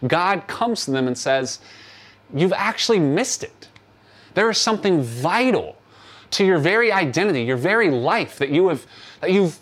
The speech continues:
lost, you've forsaken. You've forsaken your first love." And it's so serious that if you don't get it back,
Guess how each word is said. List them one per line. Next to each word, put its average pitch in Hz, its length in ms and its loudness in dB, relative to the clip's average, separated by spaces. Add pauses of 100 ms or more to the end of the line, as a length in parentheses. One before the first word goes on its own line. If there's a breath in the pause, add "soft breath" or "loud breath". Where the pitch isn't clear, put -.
lost, 202 540 0
you've 160 140 2
forsaken. - 1040 -4 (520 loud breath)
You've 180 160 2
forsaken 220 800 -4
your 185 140 -2
first - 500 -8 (380 loud breath)
love." 139 560 0 (280 loud breath)
And 180 120 0
it's 165 180 -2
so 247 420 0
serious 226 1120 -4 (760 loud breath)
that 143 120 -8
if 135 140 -6
you 190 80 2
don't 226 220 0
get 208 120 0
it 120 260 -4
back, - 480 -4